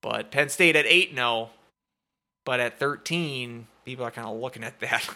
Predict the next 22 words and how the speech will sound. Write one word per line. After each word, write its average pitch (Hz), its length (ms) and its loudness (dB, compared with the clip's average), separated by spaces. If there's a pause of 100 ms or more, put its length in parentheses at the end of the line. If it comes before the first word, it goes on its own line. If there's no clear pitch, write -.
(380)
<laughs> - 460 -20
that 160 280 -10
schedule 135 760 2 (240)
and 117 200 -14
not 131 300 -4
being 127 240 -8
super 123 380 -10
impressed. 95 720 -8 (380)
So, 95 300 -8 (1300)
uh, 101 160 -16
we'll 113 140 -8
see 123 260 -2
if 113 160 -4
their 117 300 -2
winning 113 560 -6
ways 117 340 0
continue, 113 640 -10
but 107 220 -6 (720)
yeah, 254 220 4
I 170 60 -4
mean, 175 120 0
it's, - 400 -4